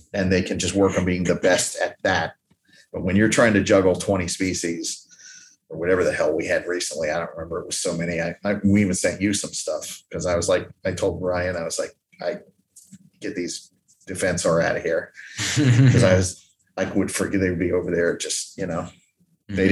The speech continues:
Speaker 1: did, they weren't producing 'cause I just couldn't,
Speaker 2: Mm-hmm.
Speaker 1: they were healthy, but I just couldn't stay on top of them to get 'em, to push 'em to what I needed to do.
Speaker 2: Mm-hmm.
Speaker 1: So about a year ago, I started to really get a lot of that stuff out. And so, I mean,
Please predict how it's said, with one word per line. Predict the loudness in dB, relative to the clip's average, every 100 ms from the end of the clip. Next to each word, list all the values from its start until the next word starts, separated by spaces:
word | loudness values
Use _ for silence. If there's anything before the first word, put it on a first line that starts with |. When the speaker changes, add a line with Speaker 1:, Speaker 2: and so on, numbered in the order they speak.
| 6
Speaker 1:
did, |
they | 6
weren't | 6 6 4
producing | 4 4 2 0
'cause | 0 0
I |
just | 0 -2 -6 -10 _
couldn't, | -4 0 0 0
Speaker 2:
Mm-hmm. | -2 -8 -12 _ -2
Speaker 1:
they |
were | 2 6
healthy, | 6 6 4 4
but | 4
I | 4
just | 2 -2
couldn't | -2 -4 -4
stay | -4 -2
on | -2
top | -4 -8 -6
of | -6
them | -6
to | -8
get | -8 -6
'em, | -6 -8 _ -20 -20 -16
to |
push | -6 -4 -2
'em | -2
to | -2
what | -2 -4
I |
needed | -4 -8 -8
to | -10
do. | -8 -8 -8 -12 _ _ -20
Speaker 2:
Mm-hmm. | -16 -14 -14 -16 -14
Speaker 1:
So | -2 2 2 0 -10 _ _ _ _ _ _ _ -4
about | 4 6
a |
year | 8 6
ago, | 6 4
I | 2
started | 0 -4 -4
to | -6
really | -4 -2 -4 -8 _ _ -20 -20 -20 _ -8
get | -2
a |
lot | 0 0
of | -2
that | -4 -6
stuff | -6 -4 -4
out. | -4 -6 -6
And | -8 -14 -20 _ -16
so, | -10 -6 -6 -8 -16 _ -20 -20 -20 -20 -20 _ _ _ _ _ _ -4
I |
mean, | 4 8 6